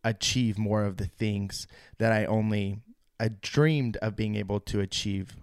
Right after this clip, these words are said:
when I was younger. And that might sound egotistical in some sort of way, but I'm not saying that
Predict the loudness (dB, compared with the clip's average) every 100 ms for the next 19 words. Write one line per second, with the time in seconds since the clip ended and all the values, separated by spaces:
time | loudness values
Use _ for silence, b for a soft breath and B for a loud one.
0 | -6 -4 -2 -4 -4 -4 -4 -4 -4 -2
1 | 0 2 2 2 2 2 0 -2 -2 0
2 | -2 -2 0 2 2 2 0 4 4 6
3 | 6 6 6 2 B B B 0 2 2
4 | 2 2 4 2 2 2 0